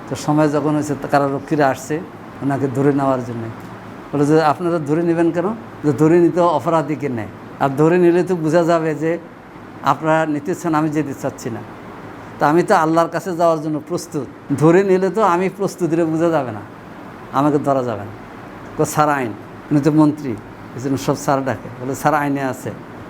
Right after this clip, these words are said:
বলে যে, "দেখেন, আপনার উপরে কথা বলেন, আমি নিজেই যাব।" তো পরে ডিসি কর্মকর্তারা এসে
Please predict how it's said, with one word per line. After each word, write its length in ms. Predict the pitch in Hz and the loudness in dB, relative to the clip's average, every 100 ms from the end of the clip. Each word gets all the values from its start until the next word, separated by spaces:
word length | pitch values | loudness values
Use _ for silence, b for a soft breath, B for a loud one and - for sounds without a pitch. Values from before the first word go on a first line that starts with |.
| - - - | -16 -16 -6
বলে 140 | 143 143 | -2 0
যে, 80 | 147 | 2
"দেখেন, 320 | 139 139 139 | 0 0 0
আপনার 320 | 135 131 123 110 - - - - - | 0 -2 -4 -4 -12 -16 -16 -16 -12
উপরে 260 | 143 156 147 | -2 2 2
কথা 220 | 143 135 151 | 2 0 0
বলেন, 240 | 135 101 95 - - - - - - - | 0 -6 -12 -18 -18 -18 -18 -18 -16 -4
আমি 180 | 131 151 | 0 4
নিজেই 300 | 147 139 151 | 4 4 2
যাব।" 180 | 123 98 - - - - | 2 -2 -6 -14 -16 -10
তো 80 | 139 - | -8 -2
পরে 380 | 143 139 131 123 - - - - - - - 120 | 0 2 0 -2 -8 -14 -16 -16 -16 -16 -12 -4
ডিসি 400 | 143 - 139 123 143 - - - - - | -4 -2 -2 -2 -4 -10 -16 -16 -18 -6
কর্মকর্তারা 580 | 135 135 127 123 - 135 | -2 0 0 -2 -2 -2
এসে 400 | 127 120 - 131 | 0 -2 -2 -4